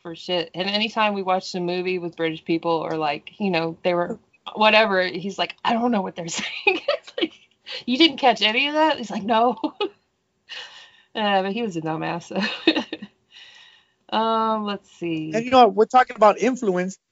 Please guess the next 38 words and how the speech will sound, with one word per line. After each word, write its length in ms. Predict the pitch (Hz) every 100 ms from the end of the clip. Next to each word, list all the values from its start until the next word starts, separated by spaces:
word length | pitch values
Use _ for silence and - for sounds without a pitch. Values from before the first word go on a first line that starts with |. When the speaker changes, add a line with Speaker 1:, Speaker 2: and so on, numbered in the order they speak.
| _ -
Speaker 2:
Uh, 120 | -
what 120 | 196 214
Speaker 1:
Yeah. 60 |
Speaker 2:
I 100 | 302
like, 200 | 294 202
I, 360 | 185 - 214 - - -
I 120 | 262
would 160 | 320 247
like 200 | 226 -
to, 100 | -
I 100 | 277
would 200 | 277 196 180
like 220 | 208 220
to 100 | 196
think 240 | - 233 202
I 60 |
left 240 | 196 190 185
a 40 |
legacy 500 | 170 196 170 - 202
in 80 | 180
the 80 | 160
world, 280 | 160 165
you 60 | 175
know 60 | 190
what 40 |
I 60 | 185
mean? 20 |
Like 140 | 165
everyone 360 | 175 170 165 160
else. 240 | 170 202
So 140 | - 165 147
Speaker 1:
Okay. 100 | 349 - 190
Speaker 2:
I 80 |
know 160 | 226 240
a 40 |
lot 320 | 190 185 196 208
of 80 |
new 180 | 180 175